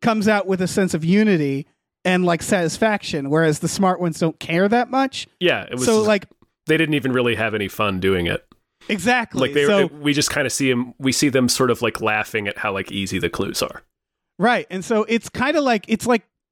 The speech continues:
Speaker 1: playing checkers with storytelling. It's a very simple idea, but it's kind of perfectly executed, which is like, okay, you have a puzzle, you have four characters, you swap the dynamic halfway through,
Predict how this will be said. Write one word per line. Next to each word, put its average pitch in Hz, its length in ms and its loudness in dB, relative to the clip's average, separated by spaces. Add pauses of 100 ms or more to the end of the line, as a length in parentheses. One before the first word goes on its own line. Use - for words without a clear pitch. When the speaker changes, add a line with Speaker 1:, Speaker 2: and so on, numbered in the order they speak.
(100)
Speaker 1:
playing 240 280 0
checkers 196 480 -2
with 160 100 -4
storytelling. 185 540 0
It's 151 100 -4
a 160 60 -4
very 196 280 0
simple 214 680 -2
idea, 185 540 2 (300)
but 202 140 2
it's 185 140 -2
kind 240 240 2
of 185 180 0
perfectly 180 440 0
executed, 135 640 -4
which 135 180 -8
is 139 120 -6
like, 147 180 0
okay, 151 200 0
you 135 160 0
have 147 180 0
a 135 40 -8
puzzle, 220 480 0 (580)
you 175 120 2
have 175 140 2
four 202 240 2
characters, 190 640 2 (260)
you 170 160 2
swap 180 500 0
the 190 80 2
dynamic 214 640 0
halfway 170 400 0
through, 190 420 2